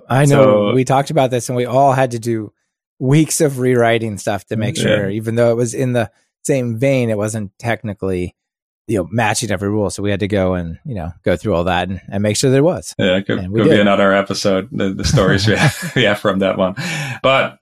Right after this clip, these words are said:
Speaker 2: so we made all these changes, and we had to have some sort of form with already ten K users or more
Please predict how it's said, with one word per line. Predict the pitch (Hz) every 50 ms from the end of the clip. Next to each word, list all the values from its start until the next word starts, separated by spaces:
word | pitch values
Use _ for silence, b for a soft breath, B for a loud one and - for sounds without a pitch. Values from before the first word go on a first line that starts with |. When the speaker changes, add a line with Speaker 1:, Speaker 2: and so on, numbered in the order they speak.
| _ _ -
Speaker 2:
so | 135 127
we | 123
made | 139 139 139
all | 131 123
these | 120 120
changes, | - 143 131 123 117 110 104 -
and | 113 110 110 107 107 107 107 107 104 _ _ _ _ _ _ _ _ _ _ _ -
we | 120
had | 107 113 131 131 131
to | 135
have | 123 113 123 117 113 113 -
some | - 123 110
sort | - - 113 113
of | 110 -
form | - - - 131 131 120 113 110 104 104 101 104 - _ _ _ _ _
with | - 113 113 117
already | 113 113 113 110 104 104 104 98
ten | - - - 113 107 104
K | - 110 104
users | 98 104 110 107 98 101 95
or | 101 95
more | 98 101 107 101 98 92 -